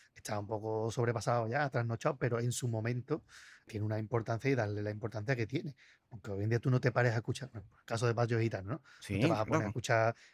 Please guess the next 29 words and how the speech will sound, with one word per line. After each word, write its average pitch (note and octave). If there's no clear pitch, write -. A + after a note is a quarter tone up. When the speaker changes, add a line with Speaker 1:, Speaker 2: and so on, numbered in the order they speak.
Speaker 1:
en A2+
Spotify A#2
Payo B2
Gitano. A#2+
Al -
final, A2
porque A2
no A#2
está. C#3+
Speaker 2:
<laughs> -
Speaker 1:
Pero C3+
no C#3
te C#3
vas C3+
a B2+
poner C3
tú B2+
a C3
escucharlo, C#3+
pero A2
oye, D3
mm, G#2
reconocer G#2
el A2
mérito A#2
que A2+
esto A#2+
tiene, C3
pues, -